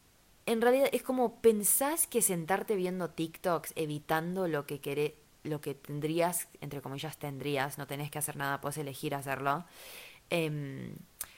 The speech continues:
todo lo que estás ha-, haciendo para procrastinar, si lo pensás, en realidad no es muy divertido. Te sentís con culpa viendo los TikToks, porque sabés que hay otra cosa que querés hacer. Entonces, igual vas a estar incómoda,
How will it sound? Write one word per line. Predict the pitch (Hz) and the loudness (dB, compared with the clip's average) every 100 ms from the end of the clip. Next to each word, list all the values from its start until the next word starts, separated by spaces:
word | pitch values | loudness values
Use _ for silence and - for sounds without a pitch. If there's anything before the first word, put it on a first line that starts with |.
| - - - | -20 -20 2
todo | 262 | 2
lo | 254 | 2
que | |
estás | 180 - 214 - - | -2 -2 -2 -2 -6
ha-, | 180 - - 175 | -8 -6 -4 0
haciendo | 151 190 208 | 2 2 0
para | 190 165 - | 0 -2 -2
procrastinar, | - 151 - 143 - 151 151 165 233 247 - - - | 0 0 0 -4 -4 -4 0 0 0 -6 -14 -20 -10
si | - 240 | -4 0
lo | 277 | 0
pensás, | 302 294 381 392 | 0 4 4 4
en | 339 | 2
realidad | 269 262 320 | 2 4 4
no | 330 311 | 4 0
es | 349 - | 0 0
muy | 208 196 190 175 165 | 0 0 0 0 -2
divertido. | - 165 180 170 160 - 170 156 151 | -4 -2 0 2 0 0 0 2 2
Te | 202 | 0
sentís | - 247 339 - | -2 -4 -6 -12
con | - 269 | -8 -6
culpa | 233 302 302 185 - 127 131 | -2 2 4 2 2 0 0
viendo | 147 143 139 | -2 -2 -2
los | 139 | -4
TikToks, | - 147 - 143 147 | -4 -8 -4 -6 -4
porque | - 190 | -4 -2
sabés | - 254 339 - | 0 2 2 0
que | 185 | 0
hay | 165 | 0
otra | 156 143 | -2 -6
cosa | 143 143 | -8 -8
que | 143 131 | -10 -8
querés | 135 147 | -6 -6
hacer. | 143 - 143 139 - - - - | -4 -4 -4 -8 -14 -14 -14 -8
Entonces, | - 339 349 - | 0 4 4 4
igual | 294 359 554 | 4 4 4
vas | 539 | 2
a | 247 | 2
estar | 254 254 | 0 0
incómoda, | 185 175 131 127 147 | 2 0 0 -6 -12